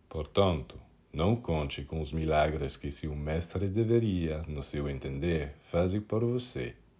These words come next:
e você avançará rapidamente, porque assim o mestre poderá ajudá-lo muito mais. Isto soa misterioso para você?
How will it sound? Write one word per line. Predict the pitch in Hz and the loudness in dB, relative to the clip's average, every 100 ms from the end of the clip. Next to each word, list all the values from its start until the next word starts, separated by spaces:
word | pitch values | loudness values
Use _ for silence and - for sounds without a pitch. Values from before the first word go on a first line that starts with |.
| _ _ | _ _
e | 76 | -4
você | 87 - 95 | -4 0 2
avançará | 98 101 95 101 92 | 4 2 2 2 2
rapidamente, | 90 101 98 117 123 117 73 62 64 - - _ - | 2 0 0 2 2 2 0 -4 -8 -12 -18 _ -6
porque | 80 - 76 | -4 -2 -2
assim | 71 - 101 101 82 | -2 -2 2 4 2
o | |
mestre | 76 80 104 92 - - | 0 4 6 4 0 -10
poderá | - 78 80 85 92 | -6 -2 0 4 4
ajudá-lo | 98 101 104 95 80 76 73 73 | 4 2 2 2 2 0 -2 -4
muito | 80 85 90 107 107 | -2 2 2 2 0
mais. | 117 80 64 60 - - _ _ _ _ _ _ - | -2 -2 -6 -12 -16 -20 _ _ _ _ _ _ -2
Isto | 101 - 87 | -2 0 -6
soa | - 90 90 | -2 0 2
misterioso | 85 - 95 92 90 113 110 85 | 0 2 4 6 8 8 8 2
para | - 80 | -2 -2
você? | 73 71 82 | -4 -6 -6